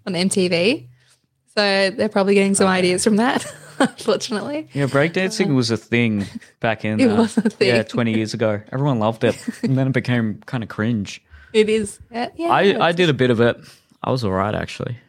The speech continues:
Speaker 2: I, uh,
Speaker 1: I can see that. I reckon, yeah, you should get back
Speaker 2: yeah,
Speaker 1: into
Speaker 2: a
Speaker 1: it.
Speaker 2: bunch of ethnic people did it, and, and then I did a few lessons with, it's, Asians love breakdancing, so
Speaker 1: Yeah.
Speaker 2: I did it with a bunch of Asians,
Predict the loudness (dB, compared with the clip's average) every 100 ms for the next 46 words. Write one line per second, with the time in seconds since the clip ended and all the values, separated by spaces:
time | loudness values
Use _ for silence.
0 | _ -6 -4 -2 -4 -6 -6 -4 -4 0
1 | 2 4 4 2 0 -4 -4 0 0 0
2 | 0 2 0 0 -6 -4 0 0 0 0
3 | 2 4 4 4 2 2 0 -2 0 -2
4 | -2 -2 -2 -2 0 0 0 2 0 0
5 | 0 0 0 -2 -6 0 2 4 2 2
6 | 2 0 0 2 2 0 0 0 0 -2
7 | -2 -4 -8 -8 -2 0 2 2 2 2
8 | 2 0 -2 -2 -2 -2 -8 -8 -8 -12
9 | -12 -10 -6 -2 0 0 0 -2 -2 -4
10 | -6 -6 -6 -2 -2 -2 -2 -4 -4